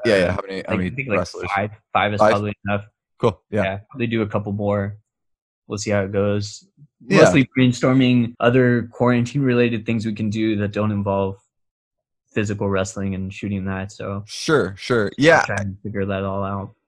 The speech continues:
Speaker 1: It's really flexing a lot of people's creative muscle right now, like, not just in wrestling, but just, like, as a whole, kind of, like, what,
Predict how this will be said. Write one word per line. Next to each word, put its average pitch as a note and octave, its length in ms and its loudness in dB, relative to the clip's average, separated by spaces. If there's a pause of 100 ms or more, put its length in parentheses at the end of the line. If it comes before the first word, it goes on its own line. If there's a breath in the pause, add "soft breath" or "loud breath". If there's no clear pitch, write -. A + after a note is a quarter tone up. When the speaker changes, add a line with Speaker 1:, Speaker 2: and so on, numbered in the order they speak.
(180)
Speaker 1:
It's C3+ 220 -2
really F3 580 2 (360)
flexing B2+ 380 4
a C3 40 2
lot A#2 140 4
of A2+ 80 0
people's A2+ 300 -4
creative G#2+ 380 0
muscle G2+ 320 2
right E2+ 180 0
now, F2 220 -2
like, F#2+ 180 -2
not A2 220 6
just G#2+ 180 -2
in A2 100 0
wrestling, G2+ 440 0
but F2 120 -4
just, F#2+ 220 -10
like, F2+ 340 -6
as G2 140 0
a F#2 60 -4
whole, G#2+ 540 2
kind A#2+ 220 4
of, G2+ 120 0
like, G#2 240 2
what, G#2+ 300 4